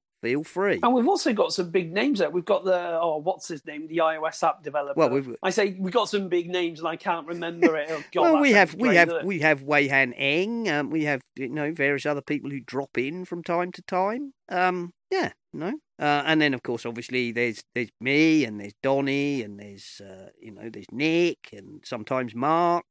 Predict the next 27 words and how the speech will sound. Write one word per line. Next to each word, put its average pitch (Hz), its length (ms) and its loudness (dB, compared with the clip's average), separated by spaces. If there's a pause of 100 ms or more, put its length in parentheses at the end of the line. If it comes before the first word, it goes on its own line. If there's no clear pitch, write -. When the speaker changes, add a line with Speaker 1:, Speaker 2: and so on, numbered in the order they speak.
Speaker 1:
and, 104 320 -16
um, 202 320 -16 (360)
various, 277 360 4 (200)
various 262 260 2
people, 214 380 -4 (180)
various 214 300 0
people. 151 420 -6 (180)
Uh, 151 340 2
and 165 280 -4 (160)
there 180 100 -4
we 196 60 -8
go. 254 180 -2
So 262 260 4
I 226 180 2
think, - 640 -4 (200)
Mark, 226 420 2 (160)
that's 269 180 -4
probably 254 460 -2
about, 262 400 -2 (180)
uh, 240 340 2 (460)
enough, 247 400 0
isn't 214 220 -4
it? 101 140 -2 (180)
Um, 202 400 2 (300)
Speaker 2:
Yeah, 254 260 -2
that'll 254 320 -4
do. 254 300 -2